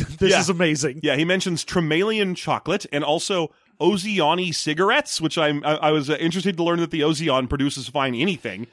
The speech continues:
Speaker 1: Yeah.
Speaker 2: it's mostly just rich people land.
Speaker 1: I assume they're like, "Oh, one of our asteroids is just tobacco asteroid,
Speaker 2: <laughs>
Speaker 1: and it makes the best tobacco because we're rich and we can do that."
Speaker 2: Yeah, you'd think they'd prefer something imported from whatever part of the galaxy sounds properly exotic.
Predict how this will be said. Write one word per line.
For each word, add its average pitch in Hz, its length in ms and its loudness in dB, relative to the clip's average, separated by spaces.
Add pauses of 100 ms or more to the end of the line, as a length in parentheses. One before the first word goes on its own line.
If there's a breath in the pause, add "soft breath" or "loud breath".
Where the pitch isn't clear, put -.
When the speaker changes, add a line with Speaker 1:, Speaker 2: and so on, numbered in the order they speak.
(160 soft breath)
Speaker 1:
Yeah. 170 240 2
Speaker 2:
it's 151 100 -2
mostly 180 280 2
just 135 200 -8
rich 123 300 -4
people 117 320 -4
land. 101 380 -6 (260 soft breath)
Speaker 1:
I 196 140 4
assume 233 400 2
they're 196 160 6
like, 170 240 6
"Oh, 185 160 4
one 180 180 4
of 190 100 2
our 165 140 6
asteroids 156 580 2
is 143 140 -4
just 156 240 -2
tobacco 160 540 2
asteroid, 143 580 2 (120)
Speaker 2:
<laughs> - 120 -10
Speaker 1:
and 190 180 2
it 185 120 0
makes 190 240 2
the 180 120 2
best 190 360 4 (340)
tobacco 156 540 2
because 160 480 0 (400 soft breath)
we're 170 180 4
rich 156 340 2
and 147 120 -4
we 156 100 2
can 160 140 -4
do 151 160 2
that." 123 280 -4
Speaker 2:
Yeah, 127 240 -2
you'd 165 200 -6
think 226 160 0
they'd 190 160 -2
prefer 170 260 0
something 143 320 0
imported 131 480 0
from 127 140 -4
whatever 127 260 -2
part 139 220 0
of 107 40 -6
the 113 60 -4
galaxy 113 460 -2
sounds 117 240 -2
properly 113 480 -2
exotic. 98 560 -4